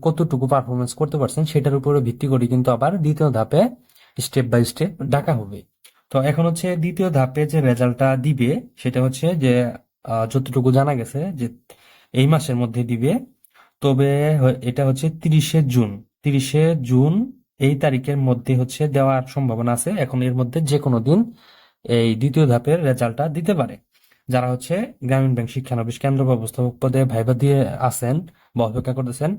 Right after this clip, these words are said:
তাদের জন্য খবরটা হচ্ছে খুবই, আহ, সুখবর। তো আপনারা হচ্ছে, আহ, আল্লাহ আল্লাহ করেন, দেখেন কি হয়। তো এখানে হচ্ছে,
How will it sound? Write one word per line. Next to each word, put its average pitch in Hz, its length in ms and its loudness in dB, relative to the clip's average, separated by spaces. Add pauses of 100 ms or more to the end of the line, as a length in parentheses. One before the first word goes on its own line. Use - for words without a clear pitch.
(140)
তাদের 120 260 0
জন্য 131 300 0
খবরটা 123 400 -2
হচ্ছে 117 260 -6
খুবই, 120 460 -2 (440)
আহ, 110 140 0
সুখবর। 135 480 -4 (360)
তো 127 80 2
আপনারা 120 280 0
হচ্ছে, 131 400 0
আহ, 110 580 0 (320)
আল্লাহ 117 220 -2
আল্লাহ 120 160 -2
করেন, 127 320 -2 (200)
দেখেন 120 280 -2
কি 123 140 -2
হয়। 151 240 0 (600)
তো 139 100 2
এখানে 147 240 4
হচ্ছে, 170 300 -2